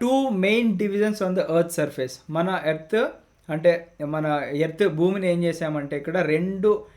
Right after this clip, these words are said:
భాగాలుగా డివైడ్ చేసామన్నమాట. ఏంటండి? ఒకటి వచ్చేసి ల్యాండ్ మాసెస్. ల్యాండ్ మాసెస్ అంటే ఏంటి? ఇక్కడే ఉంది. ల్యాండ్ అంటే ఏంటండి మనకి? ఆ, the hard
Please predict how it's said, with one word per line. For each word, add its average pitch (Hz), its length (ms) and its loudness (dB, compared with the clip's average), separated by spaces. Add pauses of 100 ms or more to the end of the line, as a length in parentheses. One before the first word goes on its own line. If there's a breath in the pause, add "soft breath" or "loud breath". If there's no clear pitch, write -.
(200 loud breath)
భాగాలుగా 175 560 2
డివైడ్ 175 440 2
చేసామన్నమాట. 131 640 -6
ఏంటండి? 185 540 0 (380 loud breath)
ఒకటి 165 260 -2
వచ్చేసి 180 360 -2 (140)
ల్యాండ్ 175 360 0
మాసెస్. 139 380 -8 (140)
ల్యాండ్ 170 340 0
మాసెస్ 185 340 -2
అంటే 175 240 -2
ఏంటి? 170 200 0
ఇక్కడే 180 180 -2
ఉంది. 156 200 -2
ల్యాండ్ 165 320 0
అంటే 165 260 0
ఏంటండి 160 280 -6
మనకి? 156 360 -6 (480 loud breath)
ఆ, 147 100 -6 (440)
the 180 140 0
hard 175 180 4